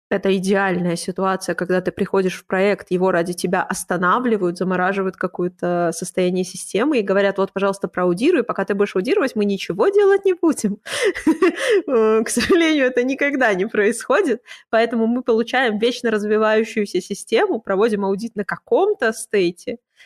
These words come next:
и потом этот стейт меняется, пока мы пишем задачи. В общем, это <laughs> должен быть не просто человек, это должен быть максимально стрессоустойчивый человек. В общем, да,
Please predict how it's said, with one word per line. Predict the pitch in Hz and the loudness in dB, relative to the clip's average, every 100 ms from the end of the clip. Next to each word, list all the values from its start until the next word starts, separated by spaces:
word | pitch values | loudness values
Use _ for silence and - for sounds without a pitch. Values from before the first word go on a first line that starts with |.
| _ _ - | _ _ -8
и | |
потом | 208 190 269 349 | -2 0 2 2
этот | 233 226 | 0 -4
стейт | - 254 247 | -2 -2 0
меняется, | 202 190 294 440 427 294 | -2 0 2 0 0 -6
пока | 226 220 | -4 -4
мы | 208 | -4
пишем | - 202 196 | -6 -8 -8
задачи. | 190 190 185 196 - | -4 -2 -2 -4 -4
В | 214 | 0
общем, | 220 240 262 226 | 0 2 -2 -2
это | 220 233 240 247 294 - - | -4 0 2 2 2 0 0
<laughs> | - 370 262 | -2 -2 2
должен | 202 349 285 | 4 4 2
быть | 262 | 0
не | 294 | 0
просто | 277 370 302 | 2 2 -2
человек, | - 247 233 240 226 - - | -2 0 2 2 2 -2 -6
это | - 294 | -2 0
должен | 240 254 220 | 2 0 -4
быть | 269 | -8
максимально | 240 - - 254 214 226 240 | -10 -10 -6 -2 0 0 -4
стрессоустойчивый | - 214 214 240 226 226 - 202 - - 190 | -6 -4 -4 -4 -8 -10 -4 -4 -4 -10 -16
человек. | - 202 185 185 277 _ _ _ - | -8 -2 0 0 -2 _ _ _ -4
В | |
общем, | 254 262 240 233 | -4 -2 -6 -4
да, | 185 | -4